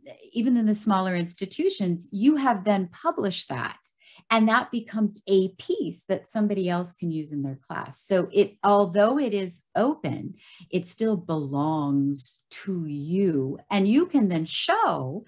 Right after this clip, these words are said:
how many people are using your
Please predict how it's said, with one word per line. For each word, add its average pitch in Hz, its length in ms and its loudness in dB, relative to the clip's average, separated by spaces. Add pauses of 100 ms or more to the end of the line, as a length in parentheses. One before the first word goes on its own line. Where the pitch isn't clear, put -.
(340)
how 226 140 -2
many 214 480 2
people 262 460 -2
are 151 120 -2
using 170 540 -2
your 170 600 0